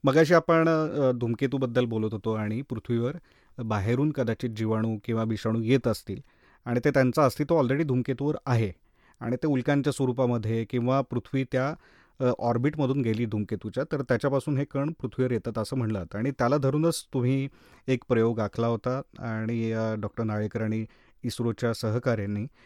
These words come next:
अ, एक बलून एक्सपेरिमेंट केला होता.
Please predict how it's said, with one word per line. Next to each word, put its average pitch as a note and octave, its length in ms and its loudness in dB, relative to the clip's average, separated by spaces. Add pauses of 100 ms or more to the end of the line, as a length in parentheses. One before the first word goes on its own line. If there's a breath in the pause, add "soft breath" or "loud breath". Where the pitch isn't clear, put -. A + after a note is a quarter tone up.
(160 soft breath)
अ, G#2 340 -4 (580)
एक B2+ 140 -8
बलून C#3+ 400 6
एक्सपेरिमेंट B2 500 2
केला G2+ 160 -2
होता. F#2 180 -10